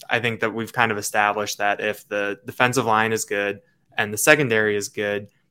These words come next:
you can kind of get away with a little bit more, um, subpar play, um, out of the linebackers. But I feel like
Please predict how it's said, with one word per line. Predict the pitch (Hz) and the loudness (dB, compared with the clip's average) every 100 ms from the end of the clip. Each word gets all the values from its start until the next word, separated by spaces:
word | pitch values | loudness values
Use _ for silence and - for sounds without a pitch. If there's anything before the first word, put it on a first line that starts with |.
| _ | _
you | 127 | -8
can | 127 | -2
kind | 123 117 | 2 2
of | 113 | 4
get | 110 | 2
away | 104 104 | 2 2
with | 104 104 | 0 -2
a | 107 | -2
little | 104 104 | -2 -2
bit | 104 | -4
more, | 107 104 104 98 98 - | -4 -4 -2 -2 -4 -6
um, | 101 95 98 | -8 -8 -10
subpar | - - 107 98 104 101 - | -6 -2 -2 -4 -4 -4 -4
play, | 107 101 98 95 _ _ - | -4 -2 -2 -6 _ _ -8
um, | 104 98 101 - | -4 -4 -4 -2
out | 107 | 0
of | 104 | -2
the | |
linebackers. | 101 98 98 95 92 95 104 98 - | -4 -4 -4 -6 -6 -6 -6 -8 -6
But | 101 101 - - _ | -4 -4 -6 -16 _
I | 117 | -8
feel | - 113 | -2 0
like | 107 104 | 0 -4